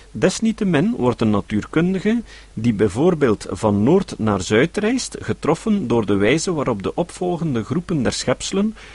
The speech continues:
soortelijk verschillen en echter duidelijk met elkaar verwant zijn en elkaar vervangen. Hij hoort naverwante en echter verschillende soorten van vogels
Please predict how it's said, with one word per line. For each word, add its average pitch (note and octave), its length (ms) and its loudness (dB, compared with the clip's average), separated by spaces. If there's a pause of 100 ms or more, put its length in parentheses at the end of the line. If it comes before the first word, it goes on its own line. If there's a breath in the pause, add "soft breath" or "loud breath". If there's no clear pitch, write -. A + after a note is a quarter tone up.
(100)
soortelijk F3 640 0
verschillen A#2 600 -2 (360 loud breath)
en G#2 240 0
echter F3 460 0
duidelijk E3+ 440 2
met C#3+ 180 0
elkaar A#2+ 400 2
verwant G2 420 2
zijn A3+ 340 0 (260 loud breath)
en A2 220 2
elkaar B2+ 440 0
vervangen. G#2 640 -2 (560 loud breath)
Hij B2 200 4
hoort D3+ 380 2
naverwante C3+ 720 2
en G#2 200 0
echter A2+ 240 -2
verschillende F3+ 540 0
soorten E3 440 -2
van G2 200 0
vogels E3+ 480 -2